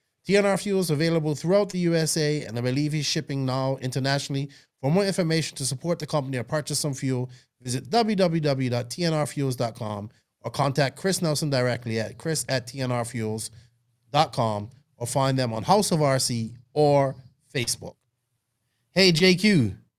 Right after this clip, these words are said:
what's up? So, you know, we kinda roasted our, the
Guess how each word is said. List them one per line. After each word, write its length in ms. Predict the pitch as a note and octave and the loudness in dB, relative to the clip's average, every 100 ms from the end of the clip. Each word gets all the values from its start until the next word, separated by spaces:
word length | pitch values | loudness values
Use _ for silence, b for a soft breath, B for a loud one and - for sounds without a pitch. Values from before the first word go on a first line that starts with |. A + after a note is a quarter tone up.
| _ _ _ _ _ _ - | _ _ _ _ _ _ 2
what's 260 | D#3 - | 2 6
up? 320 | F#3+ C3+ - _ | 8 6 4 _
So, 500 | - D#3 D3 C#3+ C#3 | 2 6 6 6 2
you 140 | - D#3+ | 2 4
know, 180 | D#3 D3+ | 6 4
we 100 | D#3 | 4
kinda 460 | E3 D3+ C#3 B2+ G#2+ | 4 6 6 2 2
roasted 440 | B2 D3+ - C#3+ | 4 4 4 4
our, 280 | C3+ C3 A2+ - | 6 4 2 -6
the 220 | B2 C3 | -6 -6